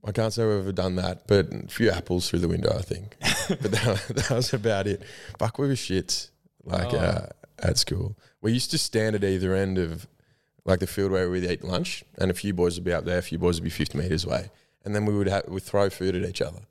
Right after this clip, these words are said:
Speaker 1: Like,
Speaker 2: Oh.
Speaker 1: just piff apples at each group.
Speaker 2: Food fights.
Speaker 1: It was, but it was like a long range, we both knew what we're getting into, like, groups of boys, and then we'd just be piffing apples. And then one day it escalated to where there was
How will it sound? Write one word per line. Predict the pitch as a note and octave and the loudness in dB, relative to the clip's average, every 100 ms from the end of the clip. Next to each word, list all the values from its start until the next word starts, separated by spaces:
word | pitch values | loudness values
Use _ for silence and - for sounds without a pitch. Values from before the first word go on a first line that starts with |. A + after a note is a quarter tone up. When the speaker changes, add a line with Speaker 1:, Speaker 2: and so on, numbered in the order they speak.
| _ _ _ _ - | _ _ _ _ -6
Speaker 1:
Like, | F#2+ | 0
Speaker 2:
Oh. | |
Speaker 1:
just | C#3 B2 | 0 0
piff | - C#3 | -2 0
apples | A2+ G#2+ B2 A2 | 0 0 -2 0
at | G#2+ | 0
each | F#2 - | 0 -4
group. | G2+ G2 - _ _ | -2 -2 -4 _ _
Speaker 2:
Food | - C3 B2+ | -8 -2 -2
fights. | - G#2 F#2+ - - - _ _ _ _ - | 0 -2 -2 -4 -6 -12 _ _ _ _ -6
Speaker 1:
It | A#2+ | 0
was, | C#3+ C#3 | 2 2
but | A2+ C#3+ | 0 0
it | |
was | C3+ B2 | 0 0
like | B2 B2 A#2 | 0 0 0
a | A2+ G#2+ | 2 2
long | G#2+ G#2+ A2 | 2 0 2
range, | G#2 G#2 G2+ G2 G2 - - - - | 0 2 0 0 -2 -2 -6 -12 -6
we | A2 | 0
both | G2+ G2+ - | 2 2 0
knew | G2+ | 0
what | G2 | 0
we're | F#2+ | 0
getting | F#2 F#2 F#2+ | -2 0 -2
into, | F#2 F2+ G2 | -2 0 0
like, | G2+ | 0
groups | - G2+ - | -2 -4 -2
of | A2+ | -2
boys, | G#2+ - G#2+ | 0 0 -4
and | - G#2+ | -6 -8
then | G#2+ | -6
we'd | G#2+ | -8
just | G2+ _ _ - | -10 _ _ -10
be | F#2+ | 0
piffing | G2 - F2+ | 2 2 0
apples. | G2+ E2 G#2+ - - - | -2 -6 -6 -12 -18 -10
And | G2 | -2
then | A2+ | 0
one | A#2+ C3 | 2 2
day | A#2 G#2 | 2 2
it | - | 0
escalated | G#2+ G#2+ - G#2 F#2 - G#2+ - _ _ _ - | -2 -2 0 0 0 -4 -10 -12 _ _ _ -6
to | G2+ | -2
where | G#2 | 0
there | G2 G2+ | 2 2
was | G2 G2 F2 - | 2 2 0 -6